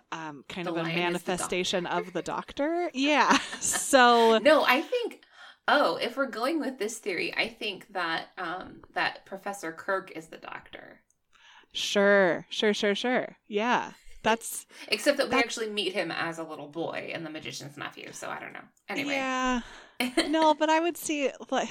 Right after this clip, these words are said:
Speaker 1: yeah, that's kinda where I would go with it, too. Um, but the note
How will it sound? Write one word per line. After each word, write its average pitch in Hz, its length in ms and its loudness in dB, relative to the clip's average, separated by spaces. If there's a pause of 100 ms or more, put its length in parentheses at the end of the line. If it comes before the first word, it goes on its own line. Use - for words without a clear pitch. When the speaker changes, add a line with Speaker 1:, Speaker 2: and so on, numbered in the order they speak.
Speaker 1:
yeah, 285 320 2
that's 285 220 0
kinda 302 240 0
where 247 160 0
I 226 100 0
would 220 180 -2
go 214 160 2
with 196 200 0
it, - 180 -4
too. 180 480 -2 (100)
Um, 151 600 -4 (1600)
but 240 180 0
the 240 100 4
note 240 360 2